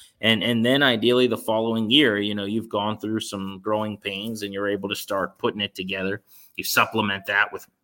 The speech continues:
you know, money that you spend. That is, a, you're allowed to do that.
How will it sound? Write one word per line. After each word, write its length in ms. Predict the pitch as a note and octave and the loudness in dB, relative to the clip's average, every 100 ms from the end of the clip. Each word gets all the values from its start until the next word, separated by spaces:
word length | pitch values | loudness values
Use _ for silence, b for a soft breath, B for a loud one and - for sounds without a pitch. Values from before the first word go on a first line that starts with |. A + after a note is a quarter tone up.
| - _ | -20 _
you 100 | G#2+ | -8
know, 200 | F#2 F2 - | -8 -10 -16
money 420 | G2+ G#2 G#2+ A#2 | -4 2 4 6
that 180 | C3 C#3 | 4 4
you 120 | C#3+ | 2
spend. 420 | D3+ - C#3 E3 A2+ | 2 4 2 2 -2
That 120 | G2+ | -2
is, 140 | G2+ | -2
a, 120 | F#2+ F#2+ | -4 -6
you're 160 | G#2 F#2+ | -4 -4
allowed 420 | F2 F#2+ G2+ G2+ | 0 2 4 2
to 60 | |
do 180 | F#2+ F#2+ | -2 -2
that. 300 | G2+ B2+ D3 | 0 0 -2